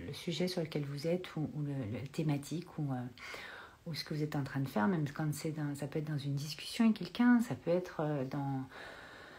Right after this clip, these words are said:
c'est pas que dans le boulot ou dans le, ça peut être, euh, dans votre famille, euh, ça peut être, euh, ouais, sur une discussion, sur un sujet, sur,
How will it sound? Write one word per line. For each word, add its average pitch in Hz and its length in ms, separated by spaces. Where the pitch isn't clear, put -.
c'est - 120
pas 214 120
que 185 80
dans 165 80
le 156 60
boulot 208 560
ou 180 60
dans 160 180
le, 151 920
ça - 100
peut 180 60
être, 180 260
euh, 147 720
dans 147 140
votre 147 180
famille, 240 680
euh, 175 180
ça 156 180
peut 160 200
être, 190 440
euh, 160 260
ouais, 247 180
sur 214 160
une 156 60
discussion, 233 800
sur 160 180
un 156 80
sujet, 220 460
sur, - 140